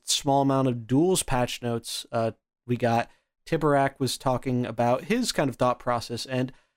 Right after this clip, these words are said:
it's, it's easy to take this stuff for granted, for sure, because none of these people have to do any of this. It's not in their job description.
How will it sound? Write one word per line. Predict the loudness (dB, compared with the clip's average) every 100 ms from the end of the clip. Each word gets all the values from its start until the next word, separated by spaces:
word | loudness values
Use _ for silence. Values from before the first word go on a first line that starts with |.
| _ -2
it's, | 0 -2
it's | 0 2
easy | 4 4
to | 2
take | 0 0 0
this | 0
stuff | 2 0
for | -2
granted, | 0 0 0 -2 -4 _ _
for | -2
sure, | 2 2 2
because | 0 0 0 -2 -6 -2
none | 2 4 2
of |
these | 2 0
people | 0 2
have | 0 0
to |
do | 0 0
any | 0
of | -4
this. | -10 -10 -10 -8
It's | -10 0
not | 2 4 4
in |
their | 2
job | 2 2 2
description. | 0 0 0 2 0